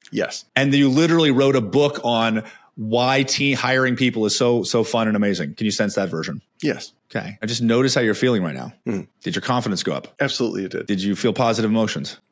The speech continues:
Speaker 1: Yes, sir.
Speaker 2: More positive emotions. Did you, so did you feel lighter?
Speaker 1: Yes.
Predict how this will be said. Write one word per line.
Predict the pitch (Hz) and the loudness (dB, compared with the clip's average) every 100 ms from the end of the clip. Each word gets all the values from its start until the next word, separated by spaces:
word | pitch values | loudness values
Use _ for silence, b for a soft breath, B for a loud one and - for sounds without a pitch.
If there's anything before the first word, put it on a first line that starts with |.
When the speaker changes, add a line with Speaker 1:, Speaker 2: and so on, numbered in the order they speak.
| _ | _
Speaker 1:
Yes, | 98 | -6
sir. | - 85 - | -4 -8 -8
Speaker 2:
More | - 101 | -2 0
positive | 107 98 101 | 0 0 0
emotions. | 95 92 - - - | -2 -4 -8 -12 -2
Did | 127 | 2
you, | 131 135 | 2 4
so | 156 131 | 2 2
did | 123 | 2
you | |
feel | 131 127 | 2 2
lighter? | 117 123 139 160 - _ - | 4 4 2 -2 -12 _ -4
Speaker 1:
Yes. | 120 - | -2 -2